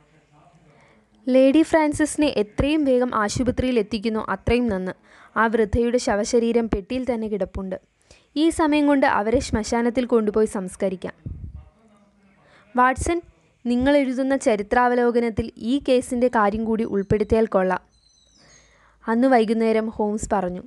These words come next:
എത്ര സമതുലിതമായ മനസ്സുള്ളവർക്കും പെട്ടെന്ന് ചില പാകപ്പിഴകൾ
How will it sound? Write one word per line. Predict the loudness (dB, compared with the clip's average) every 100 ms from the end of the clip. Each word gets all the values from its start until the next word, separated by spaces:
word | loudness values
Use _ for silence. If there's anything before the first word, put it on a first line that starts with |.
| -20 _ -20 _ -4
എത്ര | -2 0 0
സമതുലിതമായ | 0 -2 -2 0 0 0 0 0
മനസ്സുള്ളവർക്കും | -2 -2 -2 0 2 2 0 -2 -2
പെട്ടെന്ന് | -2 0 0 0
ചില | 2 0
പാകപ്പിഴകൾ | 2 2 2 0 0 0 -2